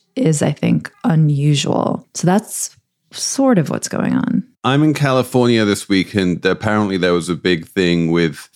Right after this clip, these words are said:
Speaker 2: the L A Dodgers and the Sisters of Perpetual Indulgence. Like, Los Angeles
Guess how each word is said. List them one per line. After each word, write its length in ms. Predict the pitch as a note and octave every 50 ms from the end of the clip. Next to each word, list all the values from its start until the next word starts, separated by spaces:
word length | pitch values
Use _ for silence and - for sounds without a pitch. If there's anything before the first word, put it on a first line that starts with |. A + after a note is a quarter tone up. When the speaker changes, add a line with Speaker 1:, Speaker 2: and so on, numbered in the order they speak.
| _ _ - -
Speaker 2:
the 400 | G2+ G2 F#2 F2 E2+ D#2+ - - _ -
L 200 | F2 F#2 G2 G2+
A 220 | G2 F#2+ G2 F#2+
Dodgers 680 | F2 D#2 C#2+ F#2 F2 G2 G2+ E2+ G2+ G2+ F#2+ F#2 D#2+ F#2
and 120 | F#2+ F2+
the 80 | F2 E2+
Sisters 520 | E2 - - G#2 G2+ - - - E2+ -
of 100 | F#2 E2+
Perpetual 580 | - - F2 - G2+ F#2 E2+ - - G#2+ G2 F2+
Indulgence. 920 | F2+ F2 F2 E2 E2+ E2 E2+ F2+ F2+ E2 - G2+ G2 F#2+ F#2 F2+ - - -
Like, 220 | A2+ G#2+ G2 - - - - - -
Los 260 | B2 D3+ F#3 F3 -
Angeles 760 | G3 G3 A3+ B3+ D4+ - - E3 C#3+ C3+ C3 A#2+ - - -